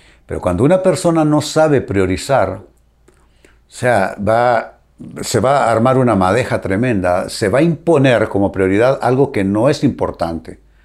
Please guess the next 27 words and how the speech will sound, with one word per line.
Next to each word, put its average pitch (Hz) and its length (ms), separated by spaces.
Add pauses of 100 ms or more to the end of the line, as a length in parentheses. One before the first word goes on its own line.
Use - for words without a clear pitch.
(680)
Hay 90 140
cosas 175 300
que, 123 100 (120)
que - 80
están 117 320
buen-, 147 400
están 127 380
bien, 151 320
pero 92 220
no 104 260
son 190 400
prioridad. 82 640 (800)
Por - 120
ejemplo, 104 360
la 104 140
diversión. 80 920 (1000)
O - 80
sea, 104 180
no, 104 360
no 113 240
vinimos 113 580
a 98 60
este - 180
mundo 98 300
a 92 80
divertirnos 92 1040
necesariamente. 98 880